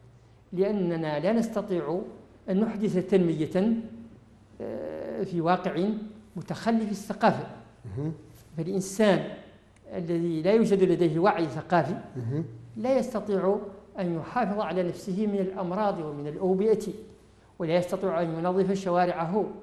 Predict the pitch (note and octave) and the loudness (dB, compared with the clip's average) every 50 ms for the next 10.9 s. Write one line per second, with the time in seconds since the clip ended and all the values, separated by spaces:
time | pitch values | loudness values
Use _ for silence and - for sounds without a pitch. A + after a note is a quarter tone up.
0 | - - - - _ _ _ _ - F3+ E3 E3 F3+ F#3 F3 F3+ - F#3+ F#3+ F#3+ | -20 -20 -20 -20 _ _ _ _ -4 -2 2 4 4 4 4 2 -2 -2 0 0
1 | F#3 F3 D#3+ F3+ F3 F3 F3 F3 F3 F3 F3 F#3 - G#3+ G3 F3+ F3 E3+ E3+ F3+ | 0 2 2 2 4 4 4 4 4 2 2 0 0 0 0 0 0 0 0 -2
2 | - F3+ F#3 G3 F#3 F3 E3 F3 - A#3 A3 - - G3+ G3+ G3 G3 G3 - - | 0 2 4 4 4 4 2 0 0 -2 -2 0 4 8 8 8 8 6 2 -6
3 | - - - - - - - - - G#3+ A3 F#3+ F3 F3 E3+ - - F#3+ F#3+ F#3+ | -8 -12 -16 -20 -20 -20 -20 -14 -8 -4 -2 0 0 0 -2 -2 -4 -4 -2 -2
4 | D#3+ E3+ F3 F3 F3+ D#3 F3+ F3+ E3+ E3+ E3+ - - G3+ - F#3+ F#3+ G#3+ F3 D3+ | 0 0 0 0 0 0 0 2 2 0 0 -2 -2 -2 2 4 4 4 4 2
5 | E3 E3+ - D#3+ E3+ F#3 G3+ A3+ A3+ A#3 - - C#4 C4 B3 A#3 A3+ A3+ A3+ A3+ | -2 0 4 6 8 8 8 8 6 4 4 6 6 6 8 8 8 8 8 8
6 | A3+ G#3+ G3 G#3+ G#3 F#3+ - G#3+ - G#3+ F#3 D3+ D#3 D#3+ - - - A#3+ B3 A#3 | 6 6 4 2 -2 -2 -4 -2 -2 0 0 0 -2 -6 -8 -8 -8 -6 -4 -4
7 | A3 - - - B3+ C4 B3+ A#3+ B3 C4 - - - C3 B2+ B2 A2+ A#2 - - | -4 -6 -2 2 6 6 8 6 6 2 0 -4 -6 -4 -4 -4 -6 -8 -10 -6
8 | - C#3 D3 D#3 C#3+ - A#3+ A#3+ - A#3 A#3 B3+ B3+ A3 F3 D#3 A#2+ A2+ - - | -4 -2 0 0 4 6 6 8 8 8 6 6 4 4 2 2 0 -2 -6 -10
9 | - - - - - E3 - - A3+ A#3+ A#3 G#3 F#3+ A#3 C4 - - - - - | -12 -16 -14 -10 -10 -10 2 8 10 12 12 12 10 6 2 0 -4 -8 -12 -16
10 | - - - F3 D3 F3+ E3 E3+ E3+ - F3 D#3+ - - E3+ D3 C#3+ C#3+ | -12 -8 -8 -4 -2 0 0 0 0 -2 -4 -6 -8 -8 -8 -6 -6 -8